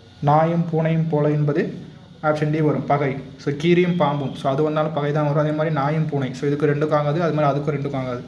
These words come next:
So, பகை என்பது சரியான விடை. அடுத்து பாருங்க, "ஒட்கத்தின் ஊற்றாம் துணை போல." ஒட்கத்தின் ஊற்றாம் துணை போல. So, இதெல்லாம் பார்த்தீங்கன்னா, மேக்ஸிமம் திருக்குறள்ல தான் கேட்பாங்க. திருக்குறள்லேருந்து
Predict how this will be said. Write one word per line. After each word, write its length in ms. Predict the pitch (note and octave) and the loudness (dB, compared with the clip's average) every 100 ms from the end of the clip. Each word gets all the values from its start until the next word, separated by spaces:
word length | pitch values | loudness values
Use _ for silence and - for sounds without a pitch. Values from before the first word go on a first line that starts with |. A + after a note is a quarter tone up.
| - - - - - - | -16 -20 -20 -20 -20 -10
So, 180 | - C#3+ | -6 2
பகை 280 | C#3+ D#3+ | 2 4
என்பது 300 | D#3 D3+ D3 | 2 0 -2
சரியான 280 | E3+ C#3 C#3 | -2 -2 -2
விடை. 240 | C3+ A#2 - - - - - - - - - - - - - | -2 -6 -10 -16 -20 -20 -20 -20 -20 -20 -20 -20 -20 -20 0
அடுத்து 300 | C#3+ D#3 E3+ | 2 4 4
பாருங்க, 260 | D#3 D3 | 4 2
"ஒட்கத்தின் 520 | E3 D3+ - F#3 F#3 E3+ | 2 2 2 0 2 0
ஊற்றாம் 380 | D#3 D#3+ D#3+ | 2 2 0
துணை 200 | D#3 D3 | 0 -2
போல." 300 | D3 C#3+ B2+ A#2+ - - - - - | -2 -2 -4 -4 -8 -16 -20 -20 -4
ஒட்கத்தின் 680 | C#3 - D#3+ D#3+ G3 - - | -4 2 2 2 0 -2 -2
ஊற்றாம் 400 | D3 D3+ D#3+ D#3 | 0 2 2 2
துணை 180 | D3+ C#3+ | -4 -6
போல. 200 | C#3 A2+ | -6 -6
So, 100 | C#3+ | -2
இதெல்லாம் 180 | D3 D#3 | 0 0
பார்த்தீங்கன்னா, 340 | D3+ D3+ E3 | -2 -2 -2
மேக்ஸிமம் 300 | D3+ D3+ E3 | -2 -2 -2
திருக்குறள்ல 540 | D#3+ D#3+ D#3+ D3+ D3+ D#3 | 0 2 2 2 0 -2
தான் 120 | C#3 | -4
கேட்பாங்க. 280 | - B2+ B2 - - - - - - - - - - | -4 -6 -8 -12 -20 -20 -20 -20 -20 -20 -20 -20 -2
திருக்குறள்லேருந்து 800 | D3+ D3+ D#3 D3+ D3+ D#3 F3+ F#3 | 0 2 2 2 0 0 2 2